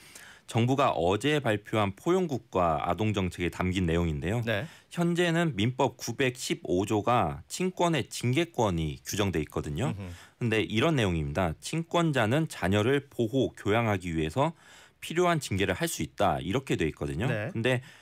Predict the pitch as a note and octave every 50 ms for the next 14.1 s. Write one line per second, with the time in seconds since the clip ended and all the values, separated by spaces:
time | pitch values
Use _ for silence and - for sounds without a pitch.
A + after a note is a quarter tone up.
0 | - - - _ _ - - C3 B2+ - - G3 F#3 D#3+ D#3+ D3 C3+ C3+ B2+ -
1 | - - C3+ C#3+ C#3+ D#3+ D3 - - F#2+ G2 G2 - F#2+ E2+ D2+ D2+ - - D#3+
2 | E3 C3+ A2 G#2 - G#2+ F#2 F2 F2 D#2+ C#2+ D#2+ E2 G2 G#2 A#2 A2+ E2 D2+ D#2+
3 | E2+ G2 A#2 A2+ - - D#2 D2 D2 F2 G2 G2+ E2+ D#2 D2 E2 - - A3 F3+
4 | G3 G3 A3 A#3 - - C#3 C#3+ D#3 E3 E3 F#3 F3 D#3+ C#3 C3 A#2+ A2+ G#2 G2+
5 | - C3 A#2 D#2+ D2+ - G2 G2 A2+ C3+ A#2 A#2 A#2+ G#2 G#2+ G2+ F#2 F2+ F2+ -
6 | - - - C3+ C#3 - E3 D#3 - C3 A#2+ A2+ A2+ C3+ C3 A2 - - - A#2
7 | D#3 E3+ F3+ F3 E3+ D3+ C3 A#2 A2 G#2 B2 C#3+ E3 F3 - - - - F#3 F#3
8 | G3 G3+ F#3+ E3 B2 G2+ - - - B2 A2+ G2+ G2+ C#3 D3 D3 - - - F#3+
9 | F#3 - G3 G3 F#3+ E3 C#3+ C#3 B2 G#2+ G2+ - - - C3 C#3 - - - -
10 | B2 B2+ B2+ C#3 A#2+ G2 - - G#2 A2 A2+ G#2 F2+ D#2+ D#2 D#2+ G2 G#2 F#2+ E2
11 | - D2+ G#2+ G#2 - F#2 F#2 F2 D#3+ D3 C3+ B2 - - - - - _ - A#2
12 | G#2+ A2+ A2 G2+ F#2+ - - E3 E3 F3 E3+ D#3 C#3 - - G2+ F2+ F2 D#2+ D#2
13 | E2 D#2+ E2+ E2+ D#2 D2 - - A#2+ G#2 D#2 D2 D2 G2 C3+ D#3 C3 F#2+ - -
14 | -